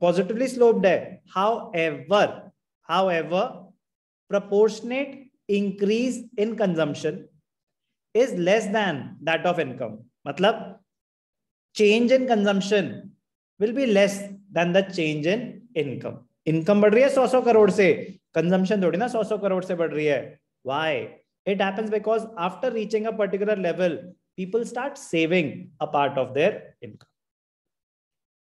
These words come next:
स्लोप, तो कंजम्पशन कर्व क्या है?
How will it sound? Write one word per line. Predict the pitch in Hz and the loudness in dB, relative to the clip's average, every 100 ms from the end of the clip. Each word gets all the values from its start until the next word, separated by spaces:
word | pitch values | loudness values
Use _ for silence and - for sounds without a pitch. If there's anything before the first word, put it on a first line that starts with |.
| _ _ _ _ _ _ _ _ | _ _ _ _ _ _ _ _
स्लोप, | - 135 143 180 - - | -2 0 2 -2 -6 0
तो | 156 151 151 165 | 2 2 -2 -2
कंजम्पशन | 165 170 175 208 | 2 2 2 2
कर्व | 202 214 214 | 4 2 4
क्या | 214 208 | 2 2
है? | 220 285 - | 2 -2 -8